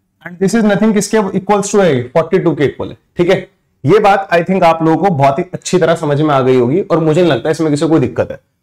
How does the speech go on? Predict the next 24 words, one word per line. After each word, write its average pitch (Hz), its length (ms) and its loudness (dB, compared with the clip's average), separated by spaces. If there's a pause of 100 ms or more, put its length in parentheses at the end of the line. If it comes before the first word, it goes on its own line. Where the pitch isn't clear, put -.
(140)
बस, 254 340 2
तो 254 100 0
question 233 300 0
solve 240 260 2
हो 254 60 4
गया। 226 260 2 (320)
यहां 190 360 2
से 247 140 0
आप 262 160 2
लोग 226 220 0
let 220 220 0
कर 202 120 2
सकते 185 340 -2
हो, 214 60 2
let 214 180 2 (200)
A 196 140 4 (120)
plus 208 260 -2
B 175 340 2
is 165 180 2
equals 180 340 -2
to 190 80 2 (100)
T। 110 80 -2 (540)
यहां 165 240 2
से 220 220 -2